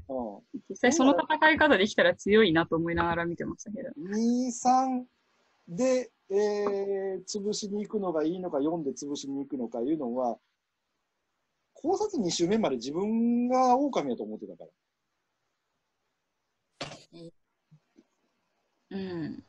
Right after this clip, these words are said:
Speaker 1: だから、はよ、はよ二、三で占い出てきたら、もっと対抗出てきたら楽になるのになと思ってやって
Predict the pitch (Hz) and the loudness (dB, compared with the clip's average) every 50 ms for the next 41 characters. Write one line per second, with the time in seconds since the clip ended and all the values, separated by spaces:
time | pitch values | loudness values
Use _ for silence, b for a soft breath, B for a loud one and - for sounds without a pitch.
0 | _ _ _ _ _ _ _ _ _ _ _ _ _ _ _ _ _ _ _ _ | _ _ _ _ _ _ _ _ _ _ _ _ _ _ _ _ _ _ _ _
1 | _ _ _ _ _ _ _ _ _ _ _ _ _ _ _ _ _ _ _ _ | _ _ _ _ _ _ _ _ _ _ _ _ _ _ _ _ _ _ _ _
2 | _ _ _ _ _ _ _ _ _ _ _ _ 180 190 247 233 202 175 175 180 | _ _ _ _ _ _ _ _ _ _ _ _ -6 -4 -2 0 0 2 2 4
3 | 180 196 214 214 220 220 - 208 214 240 254 254 208 180 180 185 190 175 202 196 | 6 8 8 8 6 6 2 0 0 2 2 0 0 -2 -2 -4 -4 -4 -2 -2
4 | 196 196 196 190 196 196 196 196 175 175 190 208 214 208 208 208 202 196 208 196 | -2 -2 0 2 4 4 4 4 2 0 0 0 0 0 0 -2 -2 -2 0 0
5 | 208 190 196 196 160 185 139 147 165 170 170 _ 147 127 120 - 170 170 165 175 | 0 0 0 -2 0 0 0 -2 -4 -6 -4 _ -8 -6 -4 -4 -4 -4 -2 -2
6 | 175 175 175 170 165 170 165 135 113 131 156 156 - 151 127 120 117 117 127 139 | -2 -2 -2 -4 -4 -4 -4 -4 -2 -2 -4 -4 -4 -6 -4 -4 -4 -4 -6 -6
7 | 131 120 107 104 113 120 123 127 123 117 98 98 101 - 92 95 92 - _ - | -8 -8 -8 -6 -8 -8 -8 -8 -8 -10 -12 -14 -16 -20 _ -16 -16 -16 _ -20